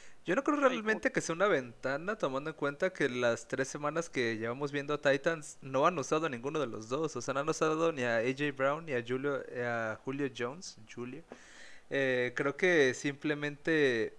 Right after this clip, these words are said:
Speaker 1: esto es lo que estamos viendo de Tennessee, que están diversificando más su ataque en cuanto a aéreo,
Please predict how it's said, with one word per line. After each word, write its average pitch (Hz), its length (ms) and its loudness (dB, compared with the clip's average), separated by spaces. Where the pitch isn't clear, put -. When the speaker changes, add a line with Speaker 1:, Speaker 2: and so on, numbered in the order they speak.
Speaker 1:
esto 139 220 -2
es 196 40 2
lo 190 100 4
que 131 80 -6
estamos 143 220 -2
viendo 160 180 -2
de 160 60 0
Tennessee, 139 460 -4
que - 120 -6
están 131 200 -4
diversificando 135 680 -6
más 131 280 0
su 127 260 -2
ataque 123 540 -4
en 135 100 -8
cuanto 113 440 -4
a 113 60 2
aéreo, 139 420 -2